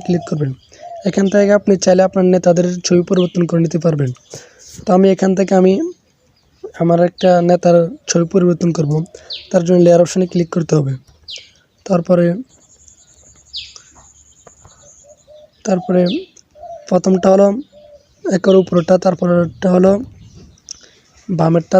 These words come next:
তারপরেরটা ডানেরটা। আমি এখন ডানেরটা পরিবর্তন করব, তার জন্য এখানে ক্লিক, ডানের এখানে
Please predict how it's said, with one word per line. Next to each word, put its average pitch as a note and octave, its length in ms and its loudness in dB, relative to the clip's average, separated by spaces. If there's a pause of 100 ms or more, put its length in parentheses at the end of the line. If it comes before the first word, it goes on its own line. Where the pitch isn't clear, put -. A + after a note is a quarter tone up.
তারপরেরটা E3+ 500 -2 (100)
ডানেরটা। D#3 380 -2 (360)
আমি - 160 -8
এখন F#3 220 0
ডানেরটা E3+ 360 0
পরিবর্তন F3+ 400 -2
করব, D3+ 140 -2 (120)
তার E3+ 180 0
জন্য E3+ 160 0 (760)
এখানে F3+ 280 0
ক্লিক, F3 220 0 (160)
ডানের F3 360 2 (560)
এখানে F#3 200 -2